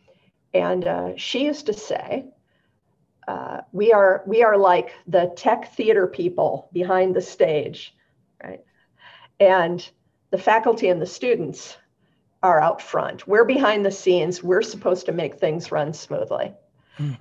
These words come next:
Speaker 1: And I, I always like that. And then, uh, the pre-, one of the presidents that I served under at G R C C, uh, Steve Ender, he's re-, retired now. Um,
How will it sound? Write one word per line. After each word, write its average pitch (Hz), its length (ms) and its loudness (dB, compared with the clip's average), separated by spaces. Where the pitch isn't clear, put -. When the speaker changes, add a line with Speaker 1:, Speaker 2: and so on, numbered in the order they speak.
Speaker 1:
And 180 200 2
I, 175 400 4
I 180 140 6
always 185 280 4
like - 300 -2
that. - 380 -6
And 202 240 4
then, 196 340 4
uh, 170 320 -2
the 185 120 2
pre-, 240 300 4
one 208 260 2
of 190 100 4
the 180 60 6
presidents 208 600 0
that 151 100 -4
I 160 80 0
served 165 400 -2
under 160 280 0
at 160 140 0
G 165 180 -6
R 160 160 -2
C 175 220 -10
C, - 420 -8
uh, 175 80 -2
Steve 185 400 -6
Ender, 160 400 -2
he's 190 380 -4
re-, 180 100 -4
retired 156 500 0
now. 156 380 -4
Um, 185 360 2